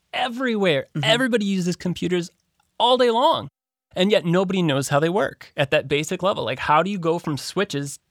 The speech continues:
Speaker 1: to that, right?
Speaker 2: Yeah.
Speaker 1: So this is what that teaches.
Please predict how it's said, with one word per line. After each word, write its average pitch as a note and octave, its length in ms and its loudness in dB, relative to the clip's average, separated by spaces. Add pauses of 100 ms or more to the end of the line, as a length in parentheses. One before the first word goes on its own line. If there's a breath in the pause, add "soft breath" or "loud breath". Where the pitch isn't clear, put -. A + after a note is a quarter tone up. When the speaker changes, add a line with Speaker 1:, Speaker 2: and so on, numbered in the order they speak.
(140)
Speaker 1:
to F#3+ 100 2
that, C4 320 0 (160)
right? D#3+ 340 0 (220)
Speaker 2:
Yeah. C#3 260 -6 (200)
Speaker 1:
So E3 360 2 (140)
this E3 380 -2
is E3 120 -4
what D3 180 -2
that A2 140 -2
teaches. B2 480 -8